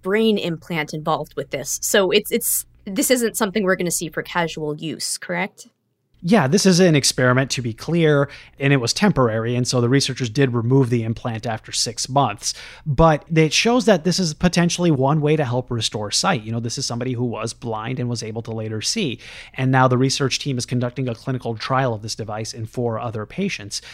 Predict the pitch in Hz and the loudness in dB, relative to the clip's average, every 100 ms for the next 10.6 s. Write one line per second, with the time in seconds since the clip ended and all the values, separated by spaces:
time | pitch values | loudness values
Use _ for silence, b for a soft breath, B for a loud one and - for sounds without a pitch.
0 | B B - 147 151 220 - 190 175 175 | B B -4 -2 0 0 0 0 0 0
1 | 185 180 165 151 143 139 139 135 113 147 | -2 -2 -2 -2 0 0 2 0 -2 -6
2 | 151 214 196 156 139 127 127 113 120 120 | -4 -2 -2 -2 -4 -4 -4 -6 -6 -8
3 | 117 117 120 117 113 - 123 - 110 107 | -8 -8 -8 -6 -6 -6 -10 -6 -6 -6
4 | B B B B - 147 117 117 120 131 | B B B B -6 -2 0 0 0 0
5 | 123 127 113 - 131 120 110 117 110 104 | 2 0 0 -2 -2 -4 -6 -8 -10 -8
6 | 110 143 - - - - _ _ _ - | -4 -4 -4 -8 -10 -14 _ _ _ -10
7 | 190 156 - _ _ - 202 208 185 254 | -8 -10 -14 _ _ -2 0 2 0 -2
8 | - 233 190 156 202 247 269 - - 202 | -2 -2 0 -2 -2 0 -2 -2 -2 2
9 | 202 208 180 185 175 175 170 247 - 196 | 4 2 2 0 0 -2 -2 -4 -4 -6
10 | 165 - 180 190 233 | -8 -10 -6 -2 -2